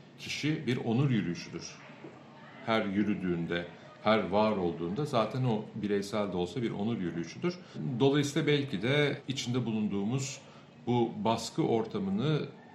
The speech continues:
onların ağzından dinleyecektik. Benim Çocuğum belgesi-, e, eğer Benim Çocuğum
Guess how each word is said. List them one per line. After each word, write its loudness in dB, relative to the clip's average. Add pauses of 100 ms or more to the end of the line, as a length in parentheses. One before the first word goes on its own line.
(580)
onların 2
ağzından 4
dinleyecektik. -4 (260)
Benim -2
Çocuğum -6
belgesi-, -8
e, -6 (440)
eğer -2
Benim -2
Çocuğum -4